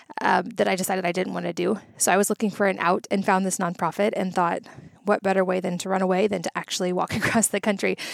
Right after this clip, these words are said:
So when he says we walked across the country, we physically walked from Los Angeles to D C over the course of May to August of that year.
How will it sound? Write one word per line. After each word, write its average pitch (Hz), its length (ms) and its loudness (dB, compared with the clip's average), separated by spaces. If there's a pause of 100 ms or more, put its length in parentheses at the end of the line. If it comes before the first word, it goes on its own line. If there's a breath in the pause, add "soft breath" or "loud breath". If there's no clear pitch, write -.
(220 loud breath)
So 214 260 6
when 202 260 2
he 220 120 4
says 208 260 4
we 214 140 4
walked 190 260 0
across 185 240 -4
the - 100 -6
country, 180 300 -2
we 190 140 0
physically 220 440 0
walked 202 280 0
from 196 180 -2
Los 185 180 0
Angeles 185 400 0
to - 120 -4
D 185 140 -2
C 185 320 -4
over 190 260 0
the 180 100 0
course 190 260 -2
of 196 180 -4 (120)
May 190 220 2
to - 120 -4
August 190 380 -2
of 202 100 -2
that 185 200 -4
year. 202 280 0